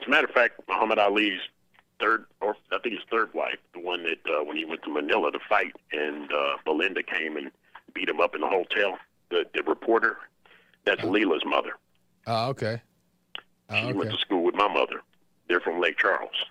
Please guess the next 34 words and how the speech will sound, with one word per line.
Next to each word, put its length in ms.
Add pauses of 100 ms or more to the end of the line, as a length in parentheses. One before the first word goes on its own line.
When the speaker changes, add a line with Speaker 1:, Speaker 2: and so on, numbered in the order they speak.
Speaker 2:
Can 120
you 80
pull 200
up 100
a 100
pic-, 240 (240)
pic-, 320
picture, 320
Hassan, 380
of, 220
uh, 380 (520)
Layla, 680
Speaker 1:
Leila's 300
Speaker 2:
Layla, 60
Speaker 1:
mother. 320 (140)
Speaker 2:
Layla 340
Speaker 1:
She 80
was, 100
Speaker 2:
Ali's 120
Speaker 1:
she 100
was 120
Speaker 2:
mother? 40
Speaker 1:
a 80
looker. 280 (960)
Speaker 2:
Okay, 320
well, 120
check 260
it 80
out. 180 (220)
Speaker 1:
She, 260 (340)
she 180
was 120
a 40
looker. 360